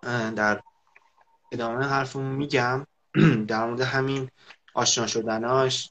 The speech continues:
و کارهایی که انجام داد و اینجور چیزا.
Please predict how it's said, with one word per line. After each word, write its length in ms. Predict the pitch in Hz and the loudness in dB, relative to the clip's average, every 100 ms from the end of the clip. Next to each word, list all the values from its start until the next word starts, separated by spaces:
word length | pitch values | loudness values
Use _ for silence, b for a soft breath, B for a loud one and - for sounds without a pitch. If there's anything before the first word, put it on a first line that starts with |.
| _ | _
و 300 | 113 113 117 - | -2 0 -2 -2
کارهایی 320 | 120 117 120 | 2 2 2
که 140 | 135 | 2
انجام 440 | 127 117 110 127 143 | 0 0 -2 -2 0
داد 320 | 131 120 - _ _ - - _ _ _ _ _ _ 104 | 0 0 -4 _ _ -20 -20 _ _ _ _ _ _ -8
و 420 | 107 104 107 104 101 - _ - - | -4 -2 -2 -2 -4 -14 _ -14 -4
اینجور 320 | 120 110 107 | -2 -2 -4
چیزا. 220 | 101 90 | -8 -10